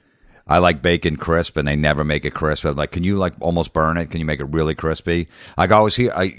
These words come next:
I go, "Can you guys make bacon crispy here?" They're like, "Oh, absolutely." I go, "Okay," 'cause my friend was here the other day, and he got, like, a crispy. He said it didn't come out crispy. I was just checking, 'cause if not, I'll get something else. They go, "No, we," so I, I set it up.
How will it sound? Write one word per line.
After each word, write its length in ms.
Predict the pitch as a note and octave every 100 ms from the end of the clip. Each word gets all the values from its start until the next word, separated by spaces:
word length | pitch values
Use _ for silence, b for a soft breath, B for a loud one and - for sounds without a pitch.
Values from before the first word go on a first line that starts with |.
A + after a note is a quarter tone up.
| E2+
I 100 | F2+
go, 140 | F#2+
"Can 200 | D#2 G2+
you 60 | C3
guys 200 | D#3 C3
make 240 | D3+ -
bacon 300 | G2+ A#2 A#2
crispy 400 | F#2 F#2+ - C3+
here?" 180 | B2+ B2+
They're 80 | G2+
like, 180 | F#2+ -
"Oh, 160 | C#3+ D#3
absolutely." 640 | C3+ - B2+ C3 E3 F2+
I 60 | E2+
go, 140 | A2+
"Okay," 240 | B2 A2+ F2
'cause 160 | F#2+
my 120 | F#2+
friend 300 | F#2+ A#2+ C3
was 140 | B2 F2
here 340 | F#2 E2 D2+ b b b b
the 80 | -
other 180 | F#2 F2
day, 220 | D#2+ F2
and 80 | E2
he 120 | F#2
got, 140 | F2 E2+
like, 160 | E2
a 60 | D2+
crispy. 320 | - D#2+ D#2+
He 40 |
said 160 | D2+ F2+
it 60 | D#2
didn't 180 | D#2+ D#2
come 100 | D#2+
out 160 | D2
crispy. 300 | - F2+ -
I 40 | D#2
was 120 | D#2+
just 160 | E2 -
checking, 340 | F#2+ E2 C#2+
'cause 160 | D2+ D#2
if 100 | D#2
not, 200 | F2 D#2+
I'll 100 | D2
get 140 | D2
something 260 | - C2 E2+
else. 160 | F#2+
They 60 | D#2+
go, 80 | F2+
"No, 180 | D3+
we," 220 | F3 D#3+ -
so 160 | A2
I, 180 | G2+ G#2
I 180 | F#2+ G2
set 300 | - - A#2+
it 120 | G2+
up. 340 | G#2+ D2+ -